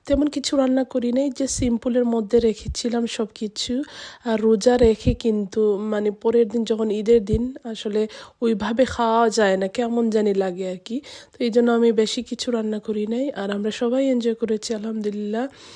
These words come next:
এই তো। আর এইগুলো আসলে আমি আগে থেকে কিনে রেখেছিলাম আমার বাসার জন্য। অনেকে শুধুমাত্র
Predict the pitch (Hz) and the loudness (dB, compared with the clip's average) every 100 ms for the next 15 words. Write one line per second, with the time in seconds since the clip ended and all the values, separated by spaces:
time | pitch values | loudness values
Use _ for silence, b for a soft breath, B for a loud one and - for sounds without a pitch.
0 | B B B _ 214 208 - 254 311 226 | B B B _ 0 0 0 -2 -2 -4
1 | 214 208 220 240 240 269 269 269 254 240 | -2 0 0 0 4 4 4 4 4 4
2 | 226 214 240 254 240 - 240 226 208 214 | 2 2 0 0 0 0 2 4 2 -2
3 | - - 214 214 240 262 B B B - | -2 -4 -4 -2 -4 -6 B B B -6
4 | 233 202 196 - 214 196 208 208 220 294 | -2 0 0 0 -4 -4 -4 -4 -4 -4
5 | 294 226 226 247 254 240 262 220 - 262 | -2 2 2 6 4 4 0 -2 2 2
6 | 254 247 247 | 2 2 2